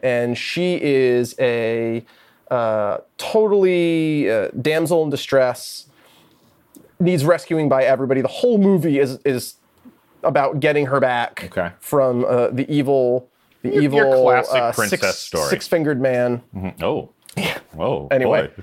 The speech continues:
Speaker 2: boy.
Speaker 1: um,
Speaker 2: Spoilers.
Speaker 1: did I get that right? I can't even remember. I haven't seen it in so long. Yeah, like
Speaker 2: Oh, right in.
Speaker 1: the six. Yes, it is. Uh,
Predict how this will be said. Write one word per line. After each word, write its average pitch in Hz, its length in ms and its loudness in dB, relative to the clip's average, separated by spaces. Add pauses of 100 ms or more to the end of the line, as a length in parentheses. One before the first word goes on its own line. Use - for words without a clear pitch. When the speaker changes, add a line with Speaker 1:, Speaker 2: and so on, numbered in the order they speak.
(260)
Speaker 2:
boy. 156 60 0
Speaker 1:
um, 135 600 2 (440)
Speaker 2:
Spoilers. 135 420 0
Speaker 1:
did 175 80 6
I 214 100 6
get 202 220 2
that 196 180 4
right? 214 300 4
I 160 80 0
can't 190 180 2
even 143 140 0
remember. 123 340 0
I - 80 0
haven't 131 160 2
seen 131 160 -2
it 120 40 0
in 113 60 -4
so 120 160 0
long. 113 240 0
Yeah, 120 100 2
like - 180 -6
Speaker 2:
Oh, 139 180 2
right 123 240 2
in. 160 160 2
Speaker 1:
the 143 60 -2
six. - 420 -2
Yes, 160 400 0
it 147 140 2
is. 120 240 -2
Uh, 120 260 2